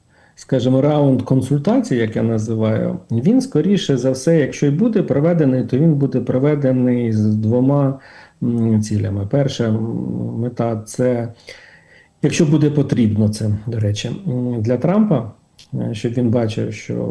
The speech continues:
коли він сказав, що Зеленський хоче миру, щоб це п-, продовжувалось підкріплення цієї тези, якщо це буде потрібно, знову ж таки наголошую, тому що якщо Трамп змінить підхід до Путіна, то,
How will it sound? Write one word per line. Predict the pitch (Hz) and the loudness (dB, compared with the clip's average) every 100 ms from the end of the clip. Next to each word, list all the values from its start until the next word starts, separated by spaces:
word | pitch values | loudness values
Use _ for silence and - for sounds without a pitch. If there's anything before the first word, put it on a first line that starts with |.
| 120 113 113 117 - | -6 -6 -6 -6 -8
коли | - 127 120 | -2 2 2
він | 110 | 0
сказав, | 110 117 110 | -2 -4 -4
що | 110 | -4
Зеленський | 110 113 110 107 - 107 | -2 0 0 -2 -4 -8
хоче | 156 113 | -6 -2
миру, | 156 220 156 | 2 2 2
щоб | - 113 | 0 -6
це | - 165 | 0 -2
п-, | 165 120 | -2 -8
продовжувалось | - 120 117 139 127 120 120 120 107 | -6 -2 0 0 0 -2 -2 -2 -6
підкріплення | - 107 - 113 110 135 156 180 - - - - | -8 -8 -6 -6 -4 -2 0 -2 -4 -20 -20 -10
цієї | - 165 170 165 | 0 2 4 2
тези, | 165 165 151 | 2 0 2
якщо | 135 - 175 | 0 0 0
це | 170 | 2
буде | 147 143 147 | 0 0 0
потрібно, | 147 - 120 110 107 | -2 -2 -4 -4 -4
знову | 107 123 | -4 -4
ж | 110 | -6
таки | 104 107 | -8 -8
наголошую, | 110 110 113 104 104 | -6 -4 -6 -8 -8
тому | 120 120 | -8 -6
що | 113 | -6
якщо | 117 131 | -4 -4
Трамп | 135 131 117 | -2 0 0
змінить | 113 123 117 107 | 0 0 0 -2
підхід | 107 - 117 | -4 -6 -4
до | 123 | -6
Путіна, | - 254 151 117 | -4 -2 -2 -2
то, | 104 123 131 | -2 -2 -4